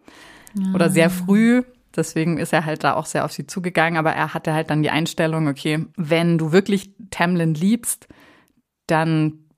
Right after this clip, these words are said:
Speaker 1: bringt es jetzt ja auch nichts, wenn ich das so in den Raum werf und dann will ich auch, dass du glücklich wirst
Speaker 2: Hm.
Speaker 1: und würde dich quasi aufgeben. Aber sie, und das ist dann auch schon wieder so typisch Feyre,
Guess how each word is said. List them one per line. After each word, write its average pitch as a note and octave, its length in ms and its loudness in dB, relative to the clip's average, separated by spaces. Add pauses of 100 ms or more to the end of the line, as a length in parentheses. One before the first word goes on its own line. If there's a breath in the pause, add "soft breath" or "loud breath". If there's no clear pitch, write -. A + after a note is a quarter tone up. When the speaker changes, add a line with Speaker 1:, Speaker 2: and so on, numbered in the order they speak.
(120)
Speaker 1:
bringt F#3 260 0
es D#3+ 100 0
jetzt D3+ 180 0
ja - 140 2
auch D#3+ 60 2
nichts, D#3+ 260 -2
wenn D#3+ 120 0
ich D#3 120 -4
das D3 160 -6
so D3 60 0
in D3 100 2
den D3 80 -2
Raum D#3+ 280 0
werf D#3 320 0
und D3+ 160 -8
dann D3 400 -4 (260)
will D#3 200 0
ich D#3+ 160 -2
auch, D3+ 120 -4
dass D3 180 -4
du C#3 100 -8
glücklich D#3 420 -4
wirst C#3 420 -4 (360 loud breath)
Speaker 2:
Hm. F#3 480 -4 (100)
Speaker 1:
und C#3+ 300 -4
würde F3 240 4
dich E3 180 -2
quasi D3+ 360 -4
aufgeben. D3 680 -8 (480 loud breath)
Aber F#3 260 4
sie, G3+ 200 2
und D#3 180 0
das E3+ 100 0
ist D#3+ 160 -2
dann C3+ 100 2
auch C#3 120 0
schon C#3 120 -4
wieder C3+ 180 0
so C3+ 240 -2
typisch - 520 -2
Feyre, G3+ 480 2